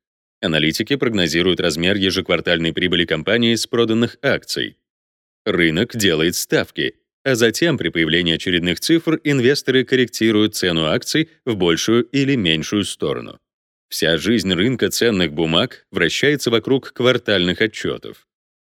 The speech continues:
То же верно и для управления активами взаимных фондов, пенсионных фондов и хедж-фондов,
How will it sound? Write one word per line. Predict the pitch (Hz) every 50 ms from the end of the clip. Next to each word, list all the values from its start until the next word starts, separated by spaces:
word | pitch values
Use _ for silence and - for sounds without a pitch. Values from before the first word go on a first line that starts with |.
| _ _ -
То | 92 90 92
же | 101 104 135 156 160 - _
верно | 127 82 78 80 87 104 131 143 151 - _
и | 139 160 165
для | 143 135 143
управления | 143 139 135 123 107 95 101 104 92 85
активами | 78 - - 101 107 101 98 92
взаимных | 87 82 85 85 85 82 85 85 -
фондов, | _ - 127 113 92 82 78 71 - _ _ _ _ _ _ _
пенсионных | 104 92 87 - - 104 120 107 92 92 101 -
фондов | - 113 139 135 113 117 110 - _
и | 143 139
хедж-фондов, | 127 - 151 139 101 - - _ - 82 78 73 71 71 - -